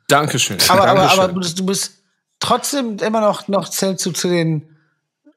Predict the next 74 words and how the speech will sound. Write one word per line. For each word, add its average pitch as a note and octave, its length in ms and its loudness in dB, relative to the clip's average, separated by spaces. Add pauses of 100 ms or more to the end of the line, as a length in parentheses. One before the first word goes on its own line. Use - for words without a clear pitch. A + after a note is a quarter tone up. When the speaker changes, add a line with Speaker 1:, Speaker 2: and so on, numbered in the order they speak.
(400)
Speaker 2:
Top A#3 280 -2
fünf G#3+ 420 -4
Leuten, F#3+ 380 0
die F3 60 0
dich E3 140 -2
anrufen. C3+ 440 -4
Es B2+ 100 -4
gibt F#3 220 -4
kaum G#3+ 280 2
Leute, E3+ 180 0
die D#3+ 100 -4
mich C#3+ 200 -4
anrufen. B2 280 -6
Es - 80 -14
gibt C#3+ 200 -6
niemanden D#3 460 -2 (100)
Speaker 1:
Ja. - 60 2
Speaker 2:
eigentlich. B2+ 240 -10
Und B2+ 80 -4
das A#2+ 120 -4
ist - 100 -12
geil. A2+ 180 0
Speaker 1:
Ja, E3 160 2
du, D#3 260 2
aber C#3 220 6
ich, C#3 180 0
ich, D3+ 120 -2
Speaker 2:
Aber F#3 140 2
du, G#3+ 100 -2
Speaker 1:
wir - 80 2
Speaker 2:
du C3+ 140 2
Speaker 1:
haben C3+ 80 6
Speaker 2:
hast G3 100 4
Speaker 1:
ja - 80 6
Speaker 2:
auch - 60 6
Speaker 1:
auch E3+ 40 6
Speaker 2:
was - 140 2
zu E3+ 80 2
Speaker 1:
so D3+ 60 6
Speaker 2:
sagen. E3 280 2
Du D3 60 0
hast E3+ 120 -2
ja G3+ 120 -2
was G3 160 -2
zu G#3 80 -2
sagen. G3 260 2
Wir D3+ 60 0
haben D#3+ 80 0
auch D#3 100 0
was E3 160 2
zu F#3 80 -4
tun. A3+ 200 -6
Speaker 1:
<laughs> - 20 2
Ich D3 80 0
Speaker 2:
Wir E3+ 80 2
Speaker 1:
wollte - 140 4
Speaker 2:
haben D#3 100 -6
Speaker 1:
grad C#3+ 180 2
sagen, D3+ 300 4
wir C3 80 4
haben C#3+ 80 4
ja C#3 80 2
auch A#2+ 120 2
so, C#3 240 2
Speaker 2:
wir G#3+ 140 0
haben A3+ 80 2
ein G3 60 -2
Business. F3 280 -2
Speaker 1:
wir E3 120 6
haben, F3+ 100 4
wir E3+ 100 6
haben G#3 120 4
so G3 100 2
Touchpoints, F3 1120 0